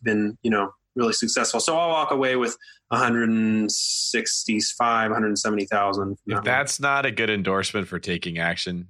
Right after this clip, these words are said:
Speaker 2: I mean, you literally just said, "This is awesome. I didn't know what a sewer easement was,"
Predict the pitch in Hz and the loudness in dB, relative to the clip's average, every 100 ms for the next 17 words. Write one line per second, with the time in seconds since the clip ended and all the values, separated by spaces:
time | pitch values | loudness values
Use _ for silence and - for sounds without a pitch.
0 | - 98 101 110 110 131 135 127 104 104 | -6 -2 0 0 2 2 2 0 0 -2
1 | - 104 95 104 98 95 101 90 82 - | 0 0 0 0 0 0 0 0 -4 -10
2 | - - - 143 170 160 120 123 120 107 | -20 -10 -2 0 2 0 0 0 0 0
3 | 104 98 - 107 101 101 98 92 92 90 | 0 0 0 0 0 0 -2 -2 -2 0
4 | 104 87 78 - | 0 0 -2 -6